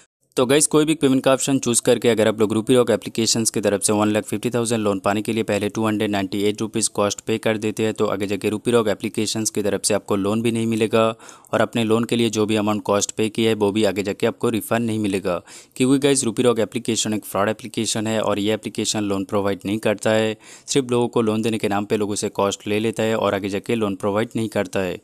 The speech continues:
तो गाइस रूपी रॉक एप्लीकेशन एक फ्रॉड एप्लीकेशन है और आप लोग इस एप्लीकेशंस पे लोन के लिए अप्लाई ना करें और लोन के लिए पहले कोई भी अमाउंट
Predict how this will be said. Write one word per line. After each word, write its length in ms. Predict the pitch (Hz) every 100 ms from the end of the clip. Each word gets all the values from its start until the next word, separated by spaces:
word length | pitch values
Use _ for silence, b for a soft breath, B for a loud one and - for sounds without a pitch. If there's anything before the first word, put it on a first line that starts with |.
| B B B
तो 80 | -
गाइस 200 | 117 139
रूपी 200 | 135 135
रॉक 120 | 143
एप्लीकेशन 540 | 131 110 117 123 110 113
एक 100 | 107
फ्रॉड 240 | - 101
एप्लीकेशन 580 | 113 - 110 113 107 110
है 120 | 113
और 200 | 110 104
आप 140 | 98 107
लोग 140 | 98
इस 120 | 95
एप्लीकेशंस 640 | 101 98 110 113 - 113
पे 120 | - 110
लोन 200 | 101 98
के 140 | -
लिए 120 | 101
अप्लाई 280 | 101 - 98
ना 180 | 92 107
करें 340 | 117 113 113 110 B B -
और 80 | 107
लोन 180 | 113
के 140 | 117 123
लिए 120 | 123
पहले 260 | 104 98 110
कोई 220 | - 104
भी 120 | 113
अमाउंट 380 | 110 101 107 123